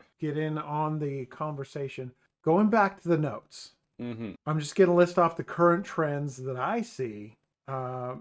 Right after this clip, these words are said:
Speaker 1: and maybe hit a couple things on each of those trends,
Speaker 2: Mm-hmm.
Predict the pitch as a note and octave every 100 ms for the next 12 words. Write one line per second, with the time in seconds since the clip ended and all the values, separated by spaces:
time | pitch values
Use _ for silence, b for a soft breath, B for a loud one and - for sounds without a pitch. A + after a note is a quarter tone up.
0 | _ D3 C#3 C#3 C3+ C3+ C#3 D3 D3 D3
1 | D3+ F3 E3 E3+ - - _ - C3+ -
2 | E3+ E3+ D#3 E3+ E3 E3+ D#3 - D3 D3
3 | D3+ E3 C#3+ D#3 D#3 D3+ - E3 E3 E3+
4 | - _ _ B2+ B2+